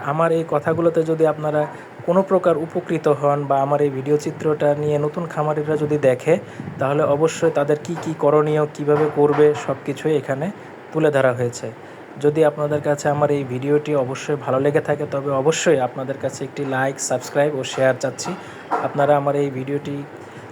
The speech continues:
মাধ্যমে লাইক এবং শেয়ার করে দিয়ে নতুন খামারিদেরকে সুযোগ করে দিবেন তাদের বোঝার জন্য যে কী করে ডেইরি, নতুন ডেইরি খামার তৈরি করতে হয়, কীভাবে প্রক্রিয়াজাত করে একটি পরিপূর্ণ ডেইরি খামার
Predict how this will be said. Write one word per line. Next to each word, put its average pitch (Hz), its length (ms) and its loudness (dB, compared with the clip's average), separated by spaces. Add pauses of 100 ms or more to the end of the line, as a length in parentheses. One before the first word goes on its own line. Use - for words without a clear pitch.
মাধ্যমে 135 380 0
লাইক 139 280 0
এবং 143 200 -6
শেয়ার 139 300 0
করে 147 240 2
দিয়ে 147 140 0
নতুন 160 320 0
খামারিদেরকে 147 800 0 (380)
সুযোগ 160 380 0
করে 160 200 4
দিবেন 151 340 0
তাদের 135 300 2 (380)
বোঝার 131 440 2
জন্য 120 360 -2
যে 127 180 -6
কী 156 160 -4 (100)
করে 151 200 2
ডেইরি, 139 320 2
নতুন 143 360 -4
ডেইরি 139 200 0
খামার 143 340 0 (380)
তৈরি 156 180 2
করতে 147 300 -2
হয়, 147 220 0
কীভাবে 143 340 2
প্রক্রিয়াজাত 147 680 2 (140)
করে 147 240 4 (300)
একটি 139 400 -4 (580)
পরিপূর্ণ 156 640 4
ডেইরি 143 280 2
খামার 147 360 0